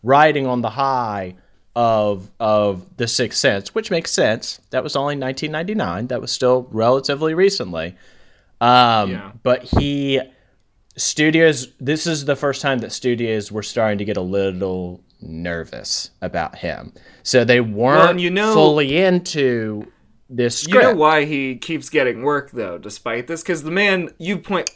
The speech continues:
Speaker 2: at the very beginning of this episode, you pointed out how many movies he's had in the past ten years, you know? And this movie's only, what, fifteen years
Speaker 1: So
Speaker 2: old?
Speaker 1: I do, I
Speaker 2: So
Speaker 1: now,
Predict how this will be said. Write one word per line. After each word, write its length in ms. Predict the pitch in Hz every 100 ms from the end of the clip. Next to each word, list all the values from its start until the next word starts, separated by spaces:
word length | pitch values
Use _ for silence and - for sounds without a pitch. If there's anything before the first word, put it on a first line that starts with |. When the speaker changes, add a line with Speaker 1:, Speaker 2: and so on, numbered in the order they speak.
| -
Speaker 2:
at 140 | 160
the 60 | 151
very 180 | 160
beginning 320 | 143 151 151 143
of 80 |
this 120 | 120 185
episode, 460 | 196 180 - 87
you 60 | 101
pointed 280 | 110 120 113
out 160 | 107
how 160 | 127 120
many 180 | 110 110
movies 540 | 127 139 123 107 98
he's 200 | 120 113
had 300 | 120 151 151
in 100 | 107
the 80 | 101
past 360 | 127 98 90
ten 240 | - 127 101
years, 460 | 107 104 - -
you 100 | 107
know? 240 | 104 76 107 _ - _ _ -
And 180 | 120
this 140 | 131 127
movie's 300 | 139 110 107
only, 380 | 107 104 95 95
what, 320 | 98 107 -
fifteen 480 | - 113 - 143 107
years 160 | 110 -
Speaker 1:
So 140 | 143
Speaker 2:
old? 80 | 131
Speaker 1:
I 120 | 131
do, 380 | 131 143 151 147 -
I 180 | 135 131
Speaker 2:
So 80 |
Speaker 1:
now, 520 | 127 139 147 143 131